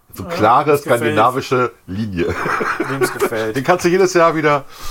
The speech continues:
Speaker 2: Kannst du
Speaker 1: so,
Speaker 2: wieder rausholen.
Speaker 1: kannst du wieder rausholen. Und, äh, das nächste ist ja noch achtsames Weihnachten. Also nach Nachhaltigkeit und, äh, umweltfreundlich und naturschonend hast du noch,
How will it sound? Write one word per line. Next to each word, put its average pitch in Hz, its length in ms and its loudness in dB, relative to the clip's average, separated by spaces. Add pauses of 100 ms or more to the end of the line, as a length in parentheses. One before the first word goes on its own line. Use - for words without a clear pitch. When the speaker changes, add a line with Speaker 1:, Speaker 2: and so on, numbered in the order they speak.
(300)
Speaker 2:
Kannst 123 180 0
du 127 60 6
Speaker 1:
so, 113 60 6
Speaker 2:
wieder 110 120 6
rausholen. 107 400 -4 (120)
Speaker 1:
kannst 135 200 0
du 147 80 2
wieder 117 140 4
rausholen. 143 560 2 (420)
Und, 113 280 0
äh, 110 240 0
das 104 160 -6
nächste 165 280 2
ist - 120 0
ja 143 100 2
noch 135 240 2
achtsames - 720 -4
Weihnachten. 65 600 -6 (1200)
Also 82 160 -4
nach 87 420 2
Nachhaltigkeit 135 1000 0 (100)
und, 85 460 -4
äh, 73 240 2 (260)
umweltfreundlich 117 1000 0 (400)
und 95 100 -4
naturschonend 101 960 0 (420)
hast 92 220 -2
du 98 60 4
noch, 80 180 0